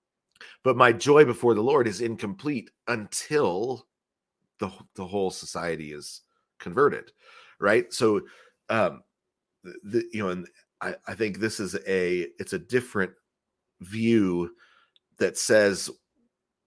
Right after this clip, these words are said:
um, well, I, I need, I want everybody in town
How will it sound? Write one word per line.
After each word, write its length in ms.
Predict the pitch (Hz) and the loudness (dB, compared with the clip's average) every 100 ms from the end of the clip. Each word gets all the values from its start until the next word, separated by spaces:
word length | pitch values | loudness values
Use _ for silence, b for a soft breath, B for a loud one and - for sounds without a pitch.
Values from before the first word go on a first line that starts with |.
| _ - | _ -2
um, 440 | 101 92 87 78 _ _ _ _ _ _ _ - | 0 2 0 -6 _ _ _ _ _ _ _ 2
well, 260 | 117 110 | 4 4
I, 160 | 101 107 - - | 2 -4 -4 0
I 140 | 120 | 0
need, 380 | 123 131 127 98 _ | 2 -2 -6 -12 _
I 100 | - | -2
want 220 | 127 135 | 0 -2
everybody 600 | 110 120 127 110 104 98 | -2 -2 0 0 2 0
in 100 | 90 | -2
town 680 | 82 - 117 95 85 80 78 | -6 -6 -2 -2 -2 -8 -14